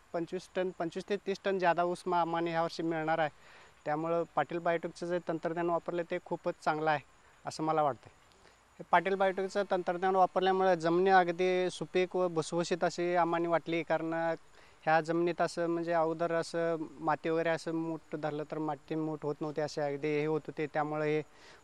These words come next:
पाटील बायोटेकचं वापरल्यामुळे आम्हाने जमीन एकदम सुपीक आणि <clears throat> असं ब-, रान प-, मीठ फुटल्यासारखं असं पांढरं वगैरे असं क्षेत्र होत होतं. ते वापरल्यापासून ह्या क्षेत्रात असं मीठ फुटणं किंवा असं जमीन असं नापीक असं काही ह्या प्रकारात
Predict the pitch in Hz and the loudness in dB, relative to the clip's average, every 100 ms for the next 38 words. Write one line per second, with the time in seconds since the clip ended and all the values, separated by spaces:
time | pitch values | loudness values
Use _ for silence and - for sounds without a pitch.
0 | - 143 170 165 170 170 160 175 160 - | -2 0 2 2 2 0 -2 0 0 -2
1 | 165 165 170 165 165 165 170 165 160 160 | -4 -2 0 0 0 -4 -6 -4 -4 -2
2 | 170 160 156 170 - 151 170 160 165 170 | -2 -4 -4 -6 -6 -6 -4 -2 -2 -4
3 | 165 - - - 196 - - - - 143 | -6 -10 -4 2 2 0 -10 -12 -8 -4
4 | 165 170 160 165 170 - - _ _ _ | -2 0 6 6 6 -2 -18 _ _ _
5 | _ - 160 156 170 170 - 175 175 180 | _ 2 2 2 0 -2 -4 -2 0 0
6 | 170 170 180 - 165 160 170 170 175 170 | 0 -2 -2 2 2 2 0 0 0 -2
7 | 170 - 165 170 170 160 160 170 175 165 | -4 -8 -6 -4 -4 -4 -4 -4 -2 0
8 | 156 - 165 165 165 170 175 170 - - | 0 0 -4 -4 -4 -4 -2 -4 -8 -20
9 | - - - 165 - 165 170 - 170 165 | -20 -20 -4 -4 -2 -2 -2 -2 -2 -2
10 | 170 165 - 160 170 170 160 170 165 156 | -4 -6 -8 -6 -4 -4 -4 -2 0 -2
11 | - 160 147 151 156 160 160 156 - 160 | -4 -6 -4 -4 -4 -4 -2 -4 -4 -6
12 | 156 147 - 151 160 147 - 151 151 156 | -6 -8 -8 -6 -4 -4 -2 -2 0 0
13 | 156 151 151 - 151 | -2 -4 -6 -4 -4